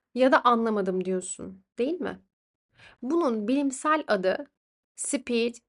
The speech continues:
Accuracy Trade-off. Yani hız, doğruluk takası. Yani ne kadar hızlı olursan o kadar çok hata riski alırsın. Ama ne kadar yavaş olursan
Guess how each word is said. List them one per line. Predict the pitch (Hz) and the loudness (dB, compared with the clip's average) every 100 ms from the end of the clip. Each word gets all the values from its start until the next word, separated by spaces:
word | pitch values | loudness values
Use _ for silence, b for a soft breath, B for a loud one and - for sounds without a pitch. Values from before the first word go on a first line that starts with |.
| _ 214 | _ 2
Accuracy | 220 - 262 294 330 | 2 2 0 0 -2
Trade-off. | - 277 262 214 - - _ _ _ _ _ _ _ _ 240 | 0 2 4 4 2 -2 _ _ _ _ _ _ _ _ 4
Yani | 220 208 226 294 - | 4 4 0 -4 -2
hız, | 254 240 302 - - _ 233 | 0 0 0 -6 -10 _ 2
doğruluk | 202 185 185 - | 2 2 -2 -8
takası. | 180 170 - - - _ _ _ B B B B B - | -10 -8 -8 -12 -16 _ _ _ B B B B B -2
Yani | 240 294 330 269 214 | 4 6 6 4 2
ne | 247 302 | 2 2
kadar | 320 277 220 | 4 8 8
hızlı | 214 262 240 240 | 6 -2 0 -2
olursan | - 220 269 294 - 208 277 - | 0 -2 -2 -4 0 2 2 0
o | 302 294 | -2 0
kadar | 254 233 214 220 | 0 0 0 -2
çok | 311 311 | -6 -6
hata | 233 226 240 214 | -4 -4 -2 -2
riski | 190 185 196 180 | -2 -4 -4 -4
alırsın. | - 185 - - 190 _ | -4 -6 -10 -12 -16 _
Ama | 220 233 | 0 0
ne | 214 269 | 2 0
kadar | 277 285 226 | 2 4 4
yavaş | 196 190 220 - | 4 2 0 -2
olursan | 294 262 233 - 269 339 | -2 -2 -4 2 2 2